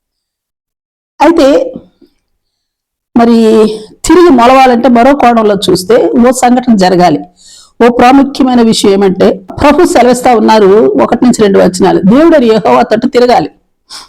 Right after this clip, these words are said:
నిజమైన పశ్చాత్తాపం, పాప క్షమాపణ పొందాలి.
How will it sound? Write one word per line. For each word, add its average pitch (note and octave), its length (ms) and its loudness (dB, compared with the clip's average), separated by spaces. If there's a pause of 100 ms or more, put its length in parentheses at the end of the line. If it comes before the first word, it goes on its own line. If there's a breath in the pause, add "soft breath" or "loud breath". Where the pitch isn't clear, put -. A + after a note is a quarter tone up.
(220 loud breath)
నిజమైన C4 380 2
పశ్చాత్తాపం, A#3+ 840 -2 (400)
పాప B3 220 -2
క్షమాపణ A3 540 -2
పొందాలి. A#3 540 0